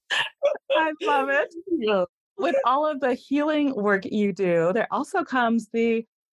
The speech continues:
Speaker 1: admin piece, which, you know, for better or worse, comes with all of our businesses. So in that light, when you're looking at your inbox, do you consider yourself woman inbox zero or woman inbox ten thousand?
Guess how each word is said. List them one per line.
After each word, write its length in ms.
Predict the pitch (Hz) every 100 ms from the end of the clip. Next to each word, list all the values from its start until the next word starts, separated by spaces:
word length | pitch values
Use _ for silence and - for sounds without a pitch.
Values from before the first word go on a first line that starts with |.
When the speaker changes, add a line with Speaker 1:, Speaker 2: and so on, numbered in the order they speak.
| -
Speaker 1:
admin 600 | 202 214 208 180 147 160 - -
piece, 500 | - 147 135 330 - - -
which, 380 | 185 170 - - - _ -
you 120 | 175
know, 280 | 165 156 247 - _
for 100 | -
better 260 | 208 180 180
or 100 | 190
worse, 260 | 175 165 208
comes 260 | - 180 185
with 100 | 185
all 160 | 185 180
of 120 | 185
our 220 | 160 160 -
businesses. 680 | 160 160 160 156 143 214
So 260 | 254 190 180
in 280 | 175 175 170
that 300 | 180 277 233
light, 360 | 156 143 - _ _ _ -
when 180 | 190 190
you're 140 | 185
looking 300 | 202 208 220
at 100 | 190
your 160 | 190 175
inbox, 640 | 214 269 277 147 139 - -
do 80 | 196
you 400 | 196 202 202 202 _ _
consider 280 | 226 220 240
yourself 540 | 233 226 214 202 202 - _ _ _ -
woman 680 | 175 202 220 220 214 214 208 -
inbox 500 | 220 214 208 185 -
zero 560 | 247 294 285 269 285 -
or 120 | 170
woman 500 | 170 220 233 220 214 -
inbox 460 | 214 208 196 - -
ten 220 | 214 208
thousand? 600 | 170 196 196 254 254